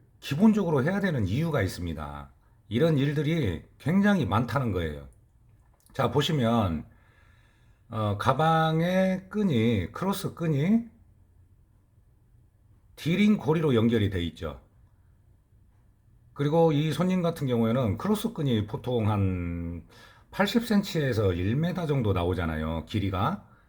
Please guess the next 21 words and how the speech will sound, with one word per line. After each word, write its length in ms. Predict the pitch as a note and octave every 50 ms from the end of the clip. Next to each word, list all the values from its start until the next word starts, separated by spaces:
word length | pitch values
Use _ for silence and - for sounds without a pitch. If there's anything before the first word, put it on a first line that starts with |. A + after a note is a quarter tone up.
| _ _ _
근데 240 | - C#3+ D3+ D#3+
뭐냐면 500 | C#3+ C#3 D3 D3+ C#3+ C#3+ D#3 D#3 C3 G#2+
그 400 | A2 - D3 C#3+ C3+ A#2+ - - - _ _
끈 420 | - G#3 A3+ A3 A3 A3 A3+ A3 - - _ _ _ _ _
자체가 640 | - - C#3 - - - D3 C#3 D3 E3 E3+ E3
긴 240 | - - B2 C#3+ D#3
것이, 680 | D#3 - A2+ A2+ G#2 G#2 A2 A#2 B2 G2+ E2+ D2+ C2 - - _ -
예, 360 | - G2+ G2 F#2+ F#2 F2+ F2 -
불편하다는 580 | - - D3+ E3 - F#3 F3+ E3 C#3 C3 A#2 G2+
겁니다. 440 | F#2 F2 E2 D#2+ D2+ D#2 C#2 C2 - - - - - - - - - - - - - - - - - - - - - - - - - - -
그러니까 260 | - A2+ D3 D#3 D3
이제 60 | D3 -
전부 340 | - A#2 D3+ E3 D#3+ F3
다 220 | D#3 C3 A#2 A#2 G#2+
손님들마다 800 | G2+ - F#3+ G#3 A3 G#3+ G3+ G3 E3+ D#3 C#3 B2 A#2+ A#2+ A#2
제각기, 720 | A2 - G#2+ G#2 B2 B2 - - - C3+ C#3+ D#3+ F3 F3+ F3 - - - - - - - - C3 C3+ C#3 C#3 B2+
예, 480 | G#2 F#2 F#2 F#2 F2 F2 F2 E2+ E2 D#2+
좋아하는 420 | - - A#2+ C#3 D3 C#3+ B2 A2+ G2+
스타일이 360 | - - - F#3 F#3+ D#3 A2+
있다는 280 | G2 F#2+ - G#2+ G2+ F#2+
것이죠. 480 | E2+ F2 E2 - D2 F2+ G2 B2+ D3